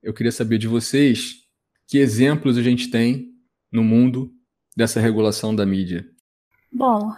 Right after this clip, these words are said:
Speaker 2: nós temos nos Estados Unidos, né, um dos exemplos é a comissão, né, a regulamentação feita pela Comissão Federal de Comunicações.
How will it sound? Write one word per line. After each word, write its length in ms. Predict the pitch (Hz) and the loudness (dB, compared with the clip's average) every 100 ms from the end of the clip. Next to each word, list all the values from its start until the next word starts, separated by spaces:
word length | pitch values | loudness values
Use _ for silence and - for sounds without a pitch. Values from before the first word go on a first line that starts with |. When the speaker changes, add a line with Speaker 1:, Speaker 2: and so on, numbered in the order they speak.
| - - | -16 -6
Speaker 2:
nós 340 | 233 240 247 - | 0 0 0 -4
temos 680 | 277 311 320 320 294 - - | -6 -6 -6 -6 -6 -8 -6
nos 260 | 214 220 | -4 -2
Estados 360 | - 233 233 214 | -2 2 2 2
Unidos, 580 | 220 214 262 240 190 196 | 0 0 0 -2 -2 -4
né, 320 | 202 208 214 208 | -6 -8 -8 -6
um 600 | 214 214 208 202 196 208 | -6 -4 -6 -8 -10 -10
dos 200 | 208 208 | -8 -2
exemplos 920 | 208 196 202 214 233 247 254 254 - _ _ _ _ _ _ _ - | -2 0 0 0 -2 -6 -6 -8 -18 _ _ _ _ _ _ _ 0
é 120 | 202 | 0
a 60 | 202 | 2
comissão, 680 | 220 220 214 226 233 226 | 2 2 0 0 2 0
né, 240 | 190 190 - | -2 -6 -6
a 80 | 185 | -4
regulamentação 920 | 202 214 208 202 202 196 - 196 202 | -2 -4 -4 -6 -6 -6 -4 -4 -4
feita 320 | - 196 196 | -4 -2 -2
pela 220 | 196 196 | -2 -4
Comissão 400 | - 196 - 190 | -4 -8 -8 -10
Federal 380 | - 196 190 190 | -8 -6 -6 -6
de 100 | - | -10
Comunicações. 960 | 185 185 - 190 - 185 202 240 - | -10 -10 -10 -14 -10 -6 -6 -8 -12